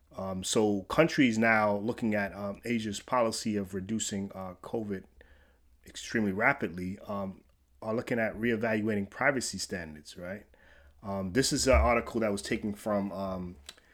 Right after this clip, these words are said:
David Meyer from Fortune magazine, May, uh, twenty twenty issue, and the, the topic of the article is called Privacy in a Pandemic.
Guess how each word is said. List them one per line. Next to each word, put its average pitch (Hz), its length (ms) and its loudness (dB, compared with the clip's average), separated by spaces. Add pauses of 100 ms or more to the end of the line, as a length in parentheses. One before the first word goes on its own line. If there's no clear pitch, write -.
(320)
David 117 280 8
Meyer 107 440 4
from 90 200 -10
Fortune 110 360 -2
magazine, 101 560 -2 (100)
May, 104 260 -2
uh, 98 200 -6
twenty 104 260 -4
twenty 107 340 -4
issue, 101 520 -6
and 98 220 -2
the, 87 80 -8 (240)
the 101 60 -6
topic 110 440 -4
of 95 260 -4
the 95 320 -6
article 104 340 -6
is 190 60 -10
called 190 300 -6
Privacy - 520 -6
in 90 100 -6
a 87 40 -14
Pandemic. 85 580 -10